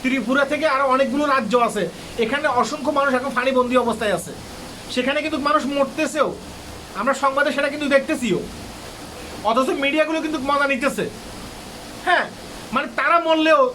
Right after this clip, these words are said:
তারা অন্য দেশের মানুষ যে কষ্ট পাইতেছে, তারা এখানে খুশি। এই মিডিয়াগুলো কত নির্লজ্জ মিডিয়া হতে পারে, একবার চিন্তা করছেন? তাই আমি আমার বাংলাদেশে, বাংলা-, বাংলাদেশে থাকা সংখ্যালঘু ভাই এবং বোনদেরকে বলবো,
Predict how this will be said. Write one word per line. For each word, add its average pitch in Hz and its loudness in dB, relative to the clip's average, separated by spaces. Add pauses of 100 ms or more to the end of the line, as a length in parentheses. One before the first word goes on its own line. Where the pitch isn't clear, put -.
(120)
তারা 285 2
অন্য 277 2
দেশের 294 0
মানুষ 277 0
যে 311 -6
কষ্ট 269 0
পাইতেছে, 247 2
তারা 247 2
এখানে 269 4
খুশি। 202 -2 (880)
এই 269 6
মিডিয়াগুলো 294 4
কত 302 2
নির্লজ্জ 269 4
মিডিয়া 277 2
হতে 269 2
পারে, 269 2
একবার 254 0
চিন্তা 277 -2
করছেন? 240 0 (680)
তাই 269 2
আমি 285 2
আমার 302 2
বাংলাদেশে, 269 4 (360)
বাংলা-, 247 2
বাংলাদেশে 254 2
থাকা 240 0
সংখ্যালঘু 247 0
ভাই 240 4
এবং 240 0
বোনদেরকে 233 2
বলবো, 220 2